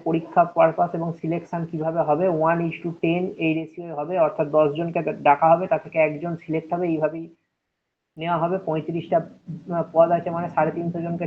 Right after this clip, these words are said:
ডাকা হতে পারে বা তার বেশি। আচ্ছা, কত কি ওয়েটেজ আছে সেটাও আমি এখানে বিস্তারিত বলে দিয়েছি। দেখো, মাধ্যমিকের নম্বরে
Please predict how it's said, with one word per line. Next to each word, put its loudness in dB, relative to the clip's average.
ডাকা 0
হতে -2
পারে 4
বা 4
তার 2
বেশি। -4
আচ্ছা, -8
কত 4
কি -2
ওয়েটেজ -2
আছে -6
সেটাও 4
আমি -6
এখানে -4
বিস্তারিত -4
বলে 0
দিয়েছি। -2
দেখো, 2
মাধ্যমিকের -2
নম্বরে -2